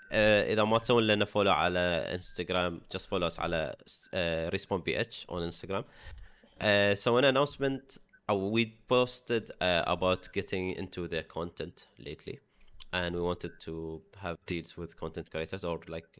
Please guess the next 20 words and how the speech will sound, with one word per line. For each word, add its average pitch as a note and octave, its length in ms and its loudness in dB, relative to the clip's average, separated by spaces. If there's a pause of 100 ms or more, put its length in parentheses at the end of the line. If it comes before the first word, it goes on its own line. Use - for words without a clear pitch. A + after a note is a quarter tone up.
(200)
find G2+ 240 -4
content F#2 340 -6
creators F2 300 -4
that E2 200 -8
we E2 80 -8
wanna D#2 180 -8
work D2+ 260 -10
with. E2 160 -8
We F2+ 120 -6
already G2 260 -2
had F2+ 240 -8
few E2+ 180 -10
people - 320 -10
that - 200 -10
was D#2 200 -12
in D2 100 -10
our D#2+ 200 -8
mind, D#2+ 220 -8
of - 100 -14
course. - 300 -10